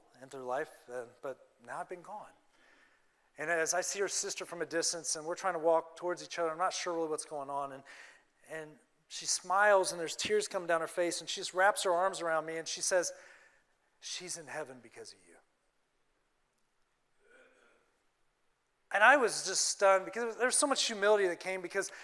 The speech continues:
right there I'm like, "It wasn't 'cause of me. I was just a vessel."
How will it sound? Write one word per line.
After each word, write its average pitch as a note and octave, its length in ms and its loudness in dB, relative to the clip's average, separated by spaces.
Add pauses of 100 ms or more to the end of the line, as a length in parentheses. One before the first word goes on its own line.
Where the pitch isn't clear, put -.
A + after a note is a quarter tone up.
(160)
right A3+ 120 -4
there A#3+ 120 6
I'm A3 80 4
like, G#3+ 160 4
"It - 240 -8 (100)
wasn't C3+ 220 -10
'cause C3 200 -12
of A2+ 120 -20
me. C#3 260 -12 (720)
I G#3+ 80 -4
was B3+ 140 -4
just D#3+ 140 -8
a B2 40 -14
vessel." F3+ 380 -4